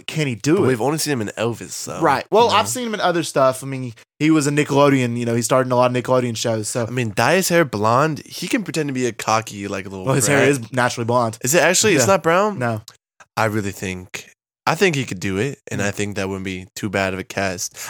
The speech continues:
Speaker 2: I'm
Speaker 1: Yeah.
Speaker 2: surprised that they haven't cast somebody already.
Speaker 1: I know. I'm surprised they have not
Speaker 2: You know?
Speaker 1: announced the cast. I mean, it's, it's coming soon, so
Speaker 2: Like,
Speaker 1: we'll see.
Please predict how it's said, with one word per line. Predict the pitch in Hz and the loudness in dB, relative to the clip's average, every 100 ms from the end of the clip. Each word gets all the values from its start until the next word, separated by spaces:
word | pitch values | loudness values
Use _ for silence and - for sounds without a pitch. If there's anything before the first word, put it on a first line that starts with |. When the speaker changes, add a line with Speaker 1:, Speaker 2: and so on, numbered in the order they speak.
| - | -4
Speaker 2:
I'm | - | 0
Speaker 1:
Yeah. | |
Speaker 2:
surprised | 320 180 160 180 180 175 - _ _ | 0 0 2 4 4 0 -8 _ _
that | - 98 | -20 -6
they | 104 | -2
haven't | 117 113 110 | 0 -2 -4
cast | 123 113 | -2 0
somebody | 101 98 98 95 | -2 -4 -4 -4
already. | 90 87 69 55 - | -6 -6 -10 -10 0
Speaker 1:
I | 180 | 2
know. | 214 | 4
I'm | 185 190 | 2 0
surprised | - 285 269 | 0 0 4
they | |
have | 208 | 2
not | 151 160 | 4 4
Speaker 2:
You | 156 | 4
know? | 135 | 2
Speaker 1:
announced | 156 - | 2 0
the | |
cast. | 120 127 110 101 | -4 -2 -4 -6
I | 123 | -8
mean, | 123 | -6
it's, | 120 - | -6 -8
it's | - - | -10 -4
coming | 165 156 | -4 -2
soon, | 113 147 156 110 | -4 -2 -2 -2
so | 92 | -2
Speaker 2:
Like, | 95 | 0
Speaker 1:
we'll | 92 | 0
see. | 90 139 | -2 -4